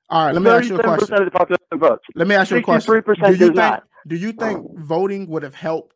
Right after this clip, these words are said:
Speaker 1: the citizens in the Soviet Union when Stalin was in, in, in charge? Do you think voting would have stopped that? Do you think that the
Speaker 2: Because they didn't have
Speaker 1: voting
Speaker 2: a democracy.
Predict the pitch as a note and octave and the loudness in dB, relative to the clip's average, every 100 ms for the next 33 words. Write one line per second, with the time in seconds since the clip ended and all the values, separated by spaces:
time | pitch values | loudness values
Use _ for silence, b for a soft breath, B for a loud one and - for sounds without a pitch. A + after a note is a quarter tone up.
0 | _ E3 F3 E3 - E3 D#3 D#3 _ E3+ | _ -12 -8 -8 -8 -10 -10 -14 _ -14
1 | C#3+ C#3 D#3 D3+ B2+ D#3 D3+ D3+ _ _ | -14 -10 -10 -8 -10 -12 -14 -16 _ _
2 | _ _ _ - - - - _ - E3 | _ _ _ -20 -20 -20 -20 _ -8 -8
3 | D3+ E3 D#3+ D#3 D#3 D#3 D#3 D#3 D3+ D3+ | -6 -4 -4 -4 -8 -10 -14 -12 -12 -12
4 | D#3 E3+ D#3 F3 E3 E3 E3 F3+ G3 F3 | -12 -12 -6 -6 -6 -10 -12 -8 -8 -8
5 | D#3 F3+ E3+ E3+ D#3+ - F#3 D#3+ F#3 F#3 | -6 -6 -6 -8 -10 -8 -6 -6 -10 -12
6 | - - E3+ G3 G#3+ G#3+ F3+ F3+ D#3 D#3 | -16 -12 -10 -10 -8 -10 -8 -10 -10 -6
7 | - A3+ F#3+ G#3 A3+ F#3 F#3 F#3 E3 D#3 | 2 4 4 4 4 4 4 4 2 4
8 | F#3+ - C3 - C3 | 2 2 -8 -8 -12